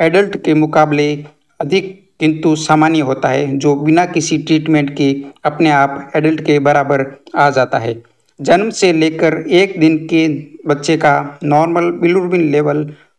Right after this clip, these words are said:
टू एम जी per deciliter से सिक्स एम जी per deciliter तक सामान्य होता है, अर्थात एक दिन के बच्चे का यदि बिलिरुबिन लेवल फ़ाइव एम जी per deciliter है तो उसे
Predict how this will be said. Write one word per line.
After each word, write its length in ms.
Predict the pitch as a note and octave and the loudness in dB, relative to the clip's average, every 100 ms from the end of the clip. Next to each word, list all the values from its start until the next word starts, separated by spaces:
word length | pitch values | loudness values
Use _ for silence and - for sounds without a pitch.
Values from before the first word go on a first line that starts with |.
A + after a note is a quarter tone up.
| _ F3+ | _ -2
टू 100 | F#3 G#3+ | -2 0
एम 180 | D#3+ D#3+ | 0 2
जी 120 | E3 | 0
per 160 | E3 F3 E3+ | 2 2 2
deciliter 580 | D#3 D#3 E3 D3 D3 | 0 0 0 -2 -2
से 180 | C#3+ D3+ C#3 C#3 C#3 - - | -4 0 0 -2 -10 -18 -12
सिक्स 360 | - G3+ G3+ - | -2 -2 -2 -4
एम 160 | E3 D#3 | 0 0
जी 180 | C#3+ D#3+ D#3 - | 0 -2 -2 -2
per 160 | E3 D#3+ | 0 0
deciliter 500 | D3+ D3 D3+ C#3 D3 | 0 -2 -4 -4 -4
तक 220 | C#3+ D3 C#3 C#3+ - | -2 -4 -4 -16 -10
सामान्य 360 | - D#3 D#3 D#3+ | -2 2 2 2
होता 260 | C3+ C3+ D3 | 0 -2 0
है, 220 | C#3+ E3 - | -2 -4 -2
अर्थात 500 | D#3+ D3 D3 D3+ - _ _ - | 0 2 0 0 -6 _ _ 0
एक 260 | F#3 G3 | 2 2
दिन 160 | E3+ F3 | 2 2
के 120 | F3+ | 2
बच्चे 320 | D#3+ E3 F#3+ | 0 0 0
का 220 | F3 E3 D#3 | 2 2 2
यदि 300 | D3+ D3+ D#3 | 0 0 0
बिलिरुबिन 500 | D#3 E3+ F3+ E3+ D3+ | 0 0 0 0 2
लेवल 380 | D3+ D3+ D#3 D3+ - _ _ - | 2 0 0 -4 -12 _ _ 0
फ़ाइव 240 | D#3 - | 0 0
एम 220 | - E3 D3+ | 0 0 0
जी 200 | D3+ D#3+ D#3+ - - | -2 -2 -4 -8 -2
per 100 | D#3 D#3 D#3+ - | 0 2 0 0
deciliter 520 | D3+ F3 D3 C#3+ D#3 | 0 0 -2 -2 -2
है 180 | C3+ C#3 | 0 0
तो 160 | C#3 C#3+ | 0 -2
उसे 220 | C#3 | 0